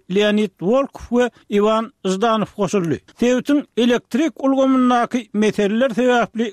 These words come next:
Kyrgyzstanyň ähli ýerinde we goňşy Gazagystanyň, Özbegistanyň kär öýleklaryna elektrik tog kesildi. Kyrgyzstanyň energetika we senagat ministrliginiň medeniýet wekili Jide Zutbekowanyň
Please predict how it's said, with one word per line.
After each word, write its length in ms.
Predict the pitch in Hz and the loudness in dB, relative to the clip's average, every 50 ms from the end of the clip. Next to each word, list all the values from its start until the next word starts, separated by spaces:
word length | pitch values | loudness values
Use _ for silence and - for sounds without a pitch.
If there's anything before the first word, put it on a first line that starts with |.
| - | -4
Kyrgyzstanyň 680 | - 226 214 208 214 214 - - - 220 208 214 240 240 214 - | -4 -2 0 0 0 0 -2 -2 -2 -2 0 0 -2 -2 -2 -2
ähli 320 | 208 196 - - 233 262 277 | -4 -4 -4 -4 -2 0 0
ýerinde 300 | 277 262 254 262 240 247 240 240 | 0 2 2 2 2 2 2 2
we 140 | 233 240 - _ - - - _ - | 0 0 -2 _ -20 -20 -18 _ -4
goňşy 340 | 220 220 220 190 - - | -2 0 0 0 -2 -2
Gazagystanyň, 640 | 254 262 254 233 220 202 - - 208 202 190 180 185 214 226 | -2 0 2 2 0 0 -2 -2 -2 0 0 0 -2 0 0
Özbegistanyň 640 | 220 220 226 220 214 196 - - 214 214 226 240 202 | 0 2 2 0 0 -2 -2 -2 -2 0 0 -2 -4
kär 300 | - - 240 285 285 277 | -2 -2 0 2 2 2
öýleklaryna 800 | 277 269 262 254 247 233 - 254 247 226 208 220 214 220 233 233 - - _ - | 0 0 0 0 0 -2 -2 0 0 0 2 2 2 2 2 0 -4 -8 _ -4
elektrik 580 | - 214 214 220 220 - _ - 190 233 277 233 _ - | -2 0 2 2 0 -2 _ -4 -2 -2 -2 -4 _ -4
tog 320 | - 240 233 226 214 180 | 0 0 2 2 0 -2
kesildi. 480 | - 214 202 180 190 190 185 139 - - _ _ - - | -2 -2 -2 -2 -2 -2 -2 -6 -6 -8 _ _ -4 -2
Kyrgyzstanyň 640 | 208 220 247 247 226 - - 240 254 277 302 226 - - | 0 2 2 0 0 0 0 0 0 0 0 -2 -2 -2
energetika 680 | 220 220 233 226 220 214 262 311 277 - - - 269 | 0 2 2 2 0 0 0 -2 -2 -2 -4 -2 0
we 240 | 269 254 254 262 262 - _ _ - | 2 2 2 2 0 -2 _ _ -2
senagat 460 | 208 226 233 233 233 254 285 - - | 0 0 2 2 0 0 -2 -2 -2
ministrliginiň 800 | 294 277 262 269 240 - - 254 233 240 240 233 240 247 233 202 | 0 2 2 2 0 -2 -4 -4 0 0 2 2 2 0 0 -2
medeniýet 500 | 196 208 214 196 - 233 233 254 254 - - | -2 -2 -2 -2 -2 -4 -2 -2 -2 -2 0
wekili 520 | 254 220 - - 226 220 220 214 254 247 - - - | -2 -2 0 0 0 2 2 2 0 -2 -4 -10 -8
Jide 400 | - 196 226 233 220 190 254 - - _ - | -2 0 2 2 2 0 -2 -4 -4 _ -10
Zutbekowanyň 1040 | 156 180 240 214 - _ - 269 294 285 - - 247 269 254 247 240 240 254 247 | -4 -2 -2 -2 -4 _ -2 0 0 0 0 -2 -2 0 2 2 2 2 0 -2